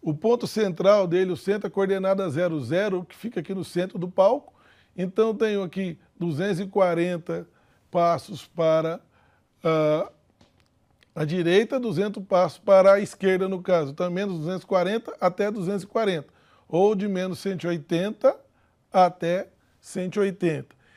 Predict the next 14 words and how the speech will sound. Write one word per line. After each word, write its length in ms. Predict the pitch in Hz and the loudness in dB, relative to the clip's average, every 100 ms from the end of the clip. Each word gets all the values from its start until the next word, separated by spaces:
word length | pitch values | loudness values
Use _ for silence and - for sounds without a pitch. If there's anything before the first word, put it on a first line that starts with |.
| _ - | _ -12
Então, 280 | 165 214 226 | 0 2 2
é 100 | 214 | 0
nessas 380 | 220 180 240 - | -2 -2 -6 -4
coordenadas 720 | 208 208 196 190 220 233 - | -4 -2 -2 0 0 -2 -4
que 100 | 226 | 0
eu 120 | 214 | 0
posso 580 | 214 196 214 - 247 - _ _ - | 0 0 0 -4 -6 -8 _ _ -6
fazer 380 | 208 165 180 | -2 0 -2
com 140 | 180 202 | -4 -8
que 100 | 208 | -6
meus 260 | 190 175 196 | -4 -2 -4
atores 360 | 190 185 185 | -2 -2 -2
se 100 | - | -2
movimentem, 760 | 190 196 160 180 180 165 - | 2 2 2 -2 -2 -4 -10